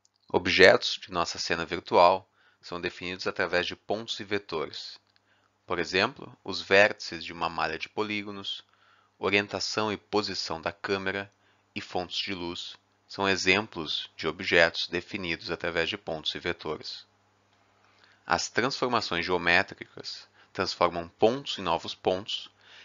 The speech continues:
e vetores em novos vetores. Isso é, uma transformação geométrica nunca irá, por exemplo, transformar um ponto em um vetor.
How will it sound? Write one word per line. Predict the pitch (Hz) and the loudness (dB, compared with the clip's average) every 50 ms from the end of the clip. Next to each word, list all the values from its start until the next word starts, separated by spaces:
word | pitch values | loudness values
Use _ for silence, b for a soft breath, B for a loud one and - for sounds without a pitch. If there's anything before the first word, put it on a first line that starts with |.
| B B - | B B -10
e | 98 | 0
vetores | 104 120 123 - - - 95 90 87 92 90 - - - | 2 2 2 4 4 4 4 6 6 4 2 -2 -4 -4
em | - 101 | -6 -4
novos | 98 95 85 85 - 87 80 | 2 2 2 2 2 -2 -2
vetores. | 87 87 - - 92 82 80 78 - - - - - _ _ _ _ _ _ b b b b b b b b b b | -2 -2 0 0 0 0 0 -2 -2 -6 -8 -8 -10 _ _ _ _ _ _ b b b b b b b b b b
Isso | 90 - - - 95 87 | -2 -2 0 4 6 8
é, | 87 98 110 131 - b b b b b b b | 8 8 8 6 0 b b b b b b b
uma | 92 92 90 - | -2 -2 -2 -2
transformação | - 107 107 131 147 - - 135 127 123 120 - - 107 104 | -2 -4 -4 -4 -4 -6 -8 -8 -6 -6 -8 -6 -6 -6 -6
geométrica | 98 110 113 110 95 87 85 85 - - 92 92 - - 104 110 117 _ b b b b b _ | -4 -4 -4 -2 0 0 0 0 -2 -8 -12 -12 -10 -8 -8 -8 -10 _ b b b b b _
nunca | - 104 110 127 151 156 - 160 | -10 -8 -8 -8 -6 -6 -4 -2
irá, | 151 139 113 98 90 87 | 0 4 6 8 6 6
por | - _ - 104 110 | 4 _ -2 -2 -2
exemplo, | 131 127 110 104 101 98 107 113 - - 139 135 135 _ | -2 -4 -2 0 0 0 -2 -4 -10 -12 -14 -14 -14 _
transformar | - 104 104 107 - - - 101 101 92 87 90 | -6 -4 -4 -4 -6 -6 -6 -6 -2 -2 -2 -2
um | 92 107 123 | -2 -8 -12
ponto | _ - 104 95 95 101 104 - 113 101 - | _ -4 -4 -2 -2 -6 -12 -14 -18 -18 -14
em | - 98 92 | -12 -12 -10
um | 90 95 95 | -10 -8 0
vetor. | - 101 101 - - 80 76 - | 0 0 0 0 -2 -2 -2 -2